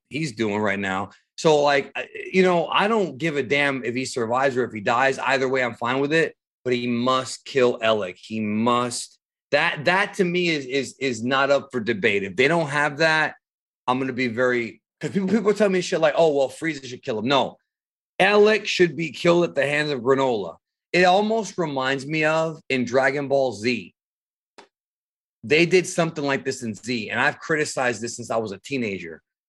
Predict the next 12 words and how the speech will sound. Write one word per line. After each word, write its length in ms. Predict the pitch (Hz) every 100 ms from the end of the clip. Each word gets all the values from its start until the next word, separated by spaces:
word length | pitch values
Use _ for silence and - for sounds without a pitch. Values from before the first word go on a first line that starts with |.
| _ _ -
When 180 | 127 135
Sopopovich 960 | - 131 139 175 220 208 208 202 120
beat 220 | 156 160
the 80 | -
fuck 280 | 123 143 139
out 140 | 139
of 120 | 123 98
Videl 680 | 104 98 107 123 139 143 -
and 220 | 123 113
Gohan 420 | 101 127 123 135 127
is 100 | 107
watching, 800 | 101 104 107 - 143 143 143